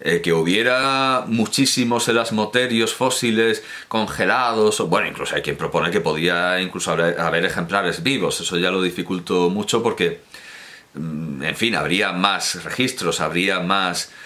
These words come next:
más restos. Eh, pero yo veo perfectamente posible que, que el cuerno de ese rinoceronte, que como dicen los comentaristas, no es un rinoceronte, fuera un cuerno de elasmoterio.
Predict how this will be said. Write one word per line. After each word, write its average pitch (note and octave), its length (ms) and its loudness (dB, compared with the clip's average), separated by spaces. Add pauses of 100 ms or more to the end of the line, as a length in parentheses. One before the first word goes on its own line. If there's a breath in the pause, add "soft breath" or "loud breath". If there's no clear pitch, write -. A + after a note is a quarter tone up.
(220 loud breath)
más F#2 280 -2
restos. C3 540 -2 (380 loud breath)
Eh, F2 520 4
pero E2 160 -4
yo F#2+ 240 2
veo A#2 200 4
perfectamente A2 720 0
posible A2+ 560 2
que, F2 400 2
que D#2+ 320 0
el E2+ 140 -2
cuerno A2+ 540 2
de G2+ 160 2
ese A2 280 2
rinoceronte, G2+ 680 2
que - 100 -2
como F2 220 0
dicen F#2 200 -2
los F2+ 140 -4
comentaristas, F2 800 -2
no C3 400 2
es F2+ 100 -2
un F#2 140 0
rinoceronte, E2+ 720 0 (480 loud breath)
fuera F2+ 240 2
un F2 120 0
cuerno E2 440 0
de C#2 340 -2 (380 loud breath)
elasmoterio. C#3+ 800 -2